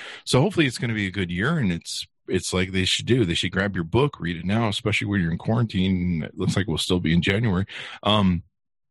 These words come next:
and then, uh, make plans for the future because, uh, it looks like there's gonna be a future. Who knew? Um, <laughs> and, and I'm so proud of you. Uh, you, you, you were, like, one of five people who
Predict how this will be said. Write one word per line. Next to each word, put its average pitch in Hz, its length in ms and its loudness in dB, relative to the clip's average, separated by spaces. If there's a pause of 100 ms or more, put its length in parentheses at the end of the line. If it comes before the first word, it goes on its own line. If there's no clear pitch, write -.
(180)
and 123 180 4
then, 147 220 6
uh, 156 180 6
make 151 220 0
plans 208 340 -2
for 156 100 -2
the 156 80 0
future 135 440 0
because, 95 600 -2
uh, 92 220 4 (480)
it 117 80 2
looks 147 240 2
like 139 120 0
there's 120 180 0
gonna 196 200 2
be 98 140 -2
a 80 40 -6
future. 73 520 -4
Who 147 100 4
knew? 147 340 2 (500)
Um, 110 360 4 (400)
<laughs> - 60 -10 (500)
and, 131 140 2 (140)
and 143 100 4
I'm 170 120 4
so 214 180 2
proud 165 340 2
of 113 100 0
you. 90 280 -2 (100)
Uh, 90 300 -2 (320)
you, 117 180 -10
you, 120 400 2
you 127 160 4
were, 131 160 6
like, 120 220 0
one 139 100 0
of 117 100 -2
five 120 440 -2
people 98 380 -2
who 92 140 -4